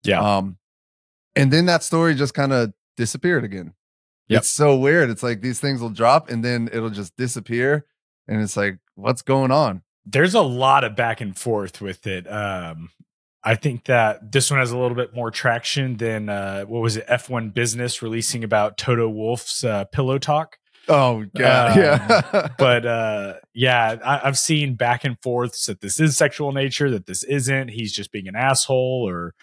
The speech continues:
Speaker 1: who knows? I'm, I'm pretty, I don't think that we're ever gonna get the full story.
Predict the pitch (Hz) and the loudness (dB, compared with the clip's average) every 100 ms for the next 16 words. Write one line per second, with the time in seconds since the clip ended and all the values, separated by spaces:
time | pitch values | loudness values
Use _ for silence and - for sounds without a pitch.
0 | _ _ _ _ _ - 139 147 143 131 | _ _ _ _ _ -2 2 4 2 0
1 | 104 104 98 92 104 117 117 107 _ 104 | -2 0 0 -2 -4 -6 -6 -14 _ -10
2 | 104 101 95 _ _ 139 127 120 117 104 | -6 -8 -10 _ _ -4 -4 -4 -8 -14
3 | - _ _ _ _ _ - 175 151 196 | -20 _ _ _ _ _ 0 2 4 2
4 | 208 - 170 143 127 127 120 117 113 104 | 0 -4 -6 -4 0 2 0 -2 -8 -10
5 | - - 80 - 78 65 | -12 -14 -12 -12 -12 -18